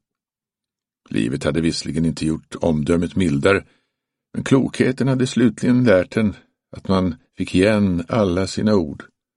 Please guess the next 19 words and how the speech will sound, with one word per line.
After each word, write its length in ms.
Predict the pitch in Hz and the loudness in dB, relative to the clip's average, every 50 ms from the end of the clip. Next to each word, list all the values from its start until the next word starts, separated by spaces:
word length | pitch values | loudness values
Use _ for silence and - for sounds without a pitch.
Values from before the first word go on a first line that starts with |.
| _ _ _ _ _ _ _ _ _ _ _ _ | _ _ _ _ _ _ _ _ _ _ _ _
Och 100 | - - | -4 -2
man 120 | 76 80 82 | 0 0 2
hade 240 | 85 87 78 87 85 | 0 0 2 2 2
därjämte 500 | 82 85 87 95 104 98 85 82 101 104 | 4 4 4 2 2 0 0 0 0 0
insett 380 | 98 82 80 - - 82 - | 2 0 0 -2 -4 -2 -2
att 100 | 87 82 | -2 -2
människorna 600 | 90 107 98 80 80 80 - 131 139 101 95 - - _ _ _ _ _ _ _ _ _ _ _ _ _ - | 0 -2 0 0 -2 -2 -2 -2 -2 -2 -4 -6 -10 _ _ _ _ _ _ _ _ _ _ _ _ _ -4
inte 220 | 87 87 - 101 | -4 -2 0 2
gick 440 | 98 101 104 104 - _ - - - | 2 2 2 2 -2 _ -16 -18 -2
på 340 | - 110 104 101 101 92 - - - | 2 4 4 4 4 2 -2 -6 -4
hela 420 | - - 120 117 101 95 - - 123 | 0 0 2 2 2 0 0 -2 -4
toner 520 | - - 147 131 107 90 80 78 82 80 | -2 -2 0 0 0 0 0 2 2 2
utan 300 | 73 73 71 - - 85 | 2 0 -2 -2 -2 -2
att 180 | 90 87 - - | -2 -2 -2 -2
man 240 | 92 90 85 82 - _ _ _ _ _ _ _ _ _ _ - | -2 0 -2 -4 -6 _ _ _ _ _ _ _ _ _ _ -4
även 200 | - 82 82 92 | -4 -2 0 0
måste 280 | 107 117 - - 135 | 0 0 0 0 0
använda 680 | 123 120 110 104 110 120 123 113 123 123 120 120 113 98 - - _ | 2 2 2 4 4 2 2 2 2 2 2 2 0 -2 -6 -12 _
halvtonerna 920 | - 120 117 98 80 - - - - - 90 - 107 113 117 101 82 - | -4 -2 0 0 0 -4 -6 -6 -4 -4 -2 -2 -2 0 0 0 -2 -2